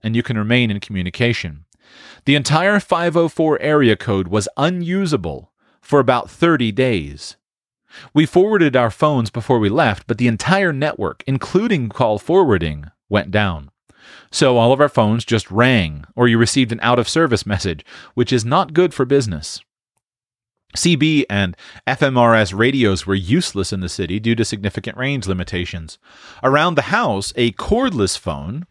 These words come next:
with a paging and intercom function worked better than the F M R S radio,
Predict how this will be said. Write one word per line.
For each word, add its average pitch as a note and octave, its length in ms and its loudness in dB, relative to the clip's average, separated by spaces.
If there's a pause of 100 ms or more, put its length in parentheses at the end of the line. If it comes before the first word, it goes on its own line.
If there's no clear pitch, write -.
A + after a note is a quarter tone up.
(360)
with C3 220 2
a A2 140 2
paging C#3 840 -2
and F#2 100 -6
intercom A#2 480 2
function F#2+ 440 -6
worked B2 280 0
better C3 300 0
than G#2+ 120 -2
the A2+ 140 -2
F G#2+ 160 -6
M G#2 120 -6
R G2 140 0
S F#2 160 -2
radio, G#2+ 520 -2